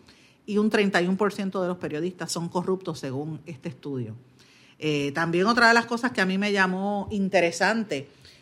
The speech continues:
que dice que, en, que casi un nueve pun-, casi un diez por ciento de los entrevistados dice que entienden que hay mucho soborno en Puerto Rico,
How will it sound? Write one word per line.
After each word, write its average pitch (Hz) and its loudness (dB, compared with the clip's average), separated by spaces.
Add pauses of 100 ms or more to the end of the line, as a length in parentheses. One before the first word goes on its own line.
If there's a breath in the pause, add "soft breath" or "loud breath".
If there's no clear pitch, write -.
(120)
que 160 2
dice 165 0
que, 165 2
en, 165 -4 (140)
que 156 -6
casi 175 0
un 220 0 (400 soft breath)
nueve 190 4
pun-, 220 -2
casi 247 0
un 330 4
diez 311 4
por 254 2
ciento 233 -2
de 170 -2
los 180 -4
entrevistados 170 -4
dice 170 -6
que 160 -10
entienden 147 -4
que 160 -6
hay 151 -4
mucho 190 -2
soborno 170 -2
en 151 -6
Puerto 147 -8
Rico, 170 -8